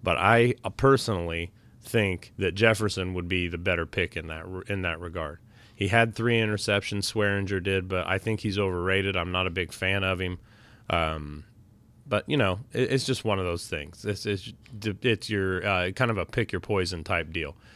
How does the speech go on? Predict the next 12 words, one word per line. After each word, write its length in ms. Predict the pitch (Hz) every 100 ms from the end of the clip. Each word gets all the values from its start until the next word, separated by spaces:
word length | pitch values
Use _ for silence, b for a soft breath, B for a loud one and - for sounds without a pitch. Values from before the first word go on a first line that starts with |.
| B B -
There's 180 | 127 120
a 60 |
few 240 | 113 131 127
other 160 | 117
guys 280 | 113 110 107
on 140 | 104
there 220 | 107 107 101
that, 360 | 98 98 -
uh, 180 | 98 92
could 200 | - 101
be 180 | 104 95
possibilities. 880 | - 98 - 95 101 104 101 98